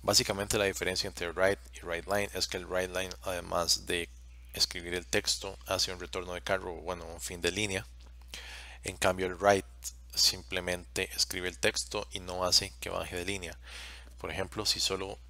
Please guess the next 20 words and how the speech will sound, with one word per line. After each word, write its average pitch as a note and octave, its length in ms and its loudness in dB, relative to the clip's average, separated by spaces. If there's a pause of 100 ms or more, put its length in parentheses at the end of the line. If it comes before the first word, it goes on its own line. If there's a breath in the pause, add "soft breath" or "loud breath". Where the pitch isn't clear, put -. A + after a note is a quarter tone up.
(260)
en F2+ 100 -4
el - 100 -8
caso G#2 340 4
de G#2 120 0
que F#2 420 0
en F#2 140 -4
estas F2+ 300 2
líneas F#2+ 560 0 (680 loud breath)
no G2 180 -6
pusiéramos F2+ 600 -2 (280)
line, F#2+ 400 6 (1120 loud breath)
todo G2 420 4 (100)
va F2+ 80 10
a F2+ 40 4
quedar F2 580 2
pegado F2 500 0
en F2 100 -6
la E2 100 -4
misma E2 320 -6
línea F#2 340 -6